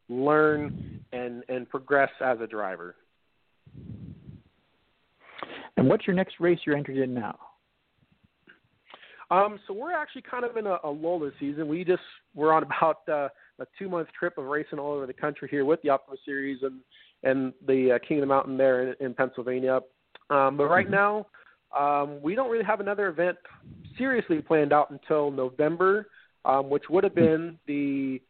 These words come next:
Speaker 1: Optima's, uh, Ultimate Street Car Invitational there in Vegas following sema. However, though, fortunately, sema has been canceled, so I think they're coming up with some provisions right now of, of what they're gonna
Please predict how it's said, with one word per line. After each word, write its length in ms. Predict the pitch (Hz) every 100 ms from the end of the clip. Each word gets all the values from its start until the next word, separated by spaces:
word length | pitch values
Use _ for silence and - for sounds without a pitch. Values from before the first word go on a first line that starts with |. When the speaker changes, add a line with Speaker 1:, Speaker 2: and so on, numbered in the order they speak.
| _ _ -
Speaker 1:
Optima's, 720 | 160 156 170 160 151 147 139 - - _ _ -
uh, 380 | 135 131 127 127 -
Ultimate 300 | 156 165 147
Street 240 | - 151
Car 180 | 156 151
Invitational 640 | 131 - 196 202 170 143
there 160 | 139 131
in 60 |
Vegas 300 | 127 139 139 -
following 280 | 139 123 117 -
sema. 380 | 190 151 117 131 _ _ _ _ _
However, 340 | 156 240 202
though, 320 | 160 156 180 180 _ _ _ _ _
fortunately, 340 | 147 135 135 151
sema 120 | 139
has 60 | 127
been 140 | 123
canceled, 460 | - 147 143 175 175 165
so 360 | 147 143 - - - -
I 60 | 127
think 180 | - -
they're 80 | 160
coming 200 | 175 165
up 40 |
with 100 | 165
some 80 | 170
provisions 560 | 147 139 160 156 170 160
right 180 | 165
now 220 | 160 160 165
of, 200 | 135 123 - -
of 220 | 131 123
what 180 | 139 -
they're 100 | 147
gonna 180 | 135